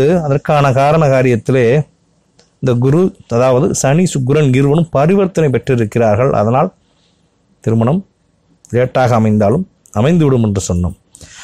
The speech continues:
அதே நேரம் இங்கு அந்த சந்திரனை குரு பார்க்கிறார். அப்போ தாமதத்தை சனி பகவான் கொடுத்தாலும்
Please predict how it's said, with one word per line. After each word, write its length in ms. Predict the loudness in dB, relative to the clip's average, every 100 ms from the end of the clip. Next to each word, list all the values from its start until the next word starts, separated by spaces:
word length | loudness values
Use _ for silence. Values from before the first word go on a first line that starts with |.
| -8
அதே 220 | -2 0 2
நேரம் 320 | 2 2 2
இங்கு 280 | 2 2 2 2 0 -4 _ _
அந்த 180 | -2 -2
சந்திரனை 540 | 0 0 2 2 0 0 0
குரு 180 | 0 -2
பார்க்கிறார். 540 | -2 -4 -4 -4 -6 -12 _ _ _ _ _ -20 _ -8
அப்போ 280 | -6 -2 0 0 -2
தாமதத்தை 960 | -2 0 2 0 0 0 -2 -2 0 2 2 2 0 -6 _ _ _ _ _ _ -14
சனி 260 | -4 -2 0
பகவான் 400 | 2 2 0 0
கொடுத்தாலும் 880 | 0 0 0 0 0 2 2 0